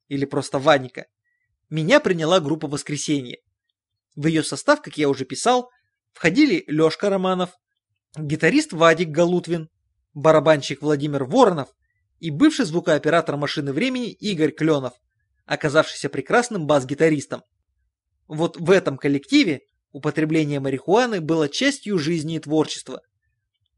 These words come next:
Выходить на концерты и репетиции, не потянув косячок, считалось просто неприличным. Втянулся в это дело и я. У меня есть определенное подозрение,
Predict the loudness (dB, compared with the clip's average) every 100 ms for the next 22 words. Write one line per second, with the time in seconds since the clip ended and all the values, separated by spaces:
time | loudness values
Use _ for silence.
0 | _ -6 0 0 -2 -6 -4 -4 -2 -2
1 | 0 -4 -2 -2 -2 -6 -8 -4 -6 -4
2 | -6 -4 -4 -4 -6 -8 -6 -4 -4 -4
3 | _ _ _ _ -14 -2 0 0 -2 -4
4 | -2 -4 0 0 0 -2 -6 -10 -16 _
5 | _ _ _ _ _ _ _ -8 -4 -2
6 | 0 0 0 -2 0 0 0 -4 -4 0
7 | 0 -2 _ _ _ _ _ _ _ _
8 | -6 -4 -2 -2 -2 -4 -4 -4 -2 -2
9 | -2 -6 -2 -4 0 -2 0 -6